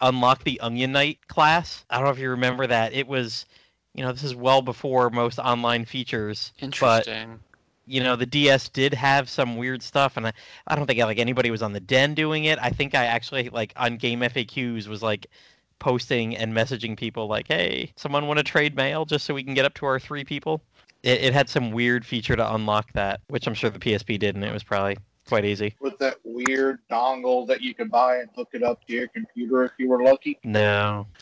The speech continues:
Speaker 2: See, I play-, I played the P S P version just because you could use, um, a remixed,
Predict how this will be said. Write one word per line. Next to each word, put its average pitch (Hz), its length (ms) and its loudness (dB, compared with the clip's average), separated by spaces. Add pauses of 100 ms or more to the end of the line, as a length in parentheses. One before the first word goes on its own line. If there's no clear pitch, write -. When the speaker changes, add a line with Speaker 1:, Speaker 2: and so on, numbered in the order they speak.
(140)
Speaker 2:
See, - 140 -6
I 127 60 0
play-, - 220 -2
I - 120 4
played 135 200 -2
the 113 80 0
P 107 160 -6
S 98 120 -2
P - 180 -4
version 101 380 -2
just 101 180 -10
because 110 400 -8
you 110 160 -6
could 104 260 -10
use, 107 360 -2
um, 104 360 2
a - 40 -2
remixed, 104 680 -4